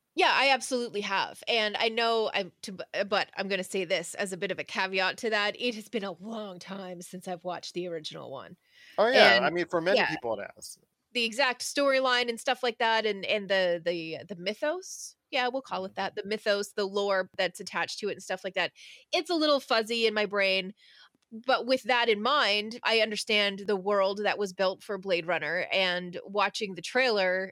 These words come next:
Speaker 1: there was nothing in the trailer that didn't seem like it fit.
Speaker 2: I'm digging what I'm seeing with Black Lotus, though. I
Speaker 1: Yeah.
Speaker 2: really am. And, and I think this could be a sneaky hit for Adult Swim. I mean, we see Adult Swim with its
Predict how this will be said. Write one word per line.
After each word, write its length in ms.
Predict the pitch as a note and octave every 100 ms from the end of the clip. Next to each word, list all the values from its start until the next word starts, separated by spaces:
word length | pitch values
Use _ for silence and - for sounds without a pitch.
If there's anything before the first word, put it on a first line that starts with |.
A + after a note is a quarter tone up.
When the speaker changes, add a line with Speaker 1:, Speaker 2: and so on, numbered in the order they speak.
| _ G3+
Speaker 1:
there 140 | A#3
was 160 | A3 A3+
nothing 340 | B3+ B3 A#3
in 80 | A3
the 80 | G#3
trailer 400 | - A3 G#3 F#3
that 140 | E3+
didn't 260 | G3+ F3+ C#3+
seem 180 | G3+
like 220 | E3+ C3+ -
it 100 | -
fit. 260 | D#3 - _ _ _ -
Speaker 2:
I'm 220 | F3+ A3+
digging 260 | G#3 F#3 C#3
what 160 | C3
I'm 120 | C3+
seeing 380 | - D3 C3 A#2
with 240 | A#2 A2+ -
Black 280 | B2+ A#2 A#2+
Lotus, 360 | G#2+ G2+ -
though. 220 | F#2+ F2 -
I 80 | G#2+ A2+
Speaker 1:
Yeah. 80 |
Speaker 2:
really 320 | C3+ C3+ B2+ A#2+
am. 280 | G#2 G2+ -
And, 200 | A2+ A2+
and 200 | A#2 A#2+
I 60 | A#2+
think 300 | C#3 B2+ -
this 180 | C3
could 260 | - C3+ A2
be 320 | B2+ B2 A#2+ A#2
a 220 | A#2 A2 _ _ _
sneaky 600 | - - F3 G3 - D3
hit 440 | A#2 D3 A#2+ - _ _ -
for 680 | G#2+ G#2+ G#2 - - - -
Adult 340 | C3 A2 A2 G#2
Swim. 320 | - A#2 A2
I 80 | A#2
mean, 180 | C3 A#2 _ _ _ _ -
we 100 | D3+
see 260 | - F#3
Adult 300 | D#3+ D3+ D3
Swim 380 | - D3 C#3+ C#3+
with 140 | C3
its 160 | A2+